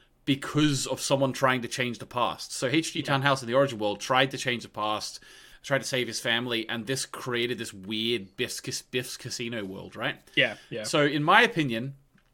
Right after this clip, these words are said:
Speaker 1: and I've said before in a video, I like the idea of Jörn Fries and Baron Bodor being like,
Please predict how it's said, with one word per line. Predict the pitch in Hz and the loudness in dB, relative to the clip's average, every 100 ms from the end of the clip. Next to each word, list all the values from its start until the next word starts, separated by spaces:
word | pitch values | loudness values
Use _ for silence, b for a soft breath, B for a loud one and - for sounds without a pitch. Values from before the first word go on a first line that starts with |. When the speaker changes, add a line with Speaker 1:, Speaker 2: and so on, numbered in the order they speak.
| _ _ - _ _ _ _ _ _ _ | _ _ -20 _ _ _ _ _ _ _
Speaker 1:
and | 156 | 4
I've | 156 147 | 4 6
said | 190 | 2
before | 180 170 185 | 2 2 4
in | 156 | 4
a | |
video, | 131 139 113 107 - - | 2 2 2 2 -2 -2
I | 131 | 2
like | 135 147 | 4 4
the | 165 | 4
idea | 139 139 | 4 4
of | |
Jörn | 127 131 | 2 0
Fries | 135 - 120 120 127 | -2 -4 -2 0 -2
and | 123 | -6
Baron | 110 123 117 | 0 2 2
Bodor | 117 120 | 0 -2
being | 113 107 | -2 -2
like, | 107 | -4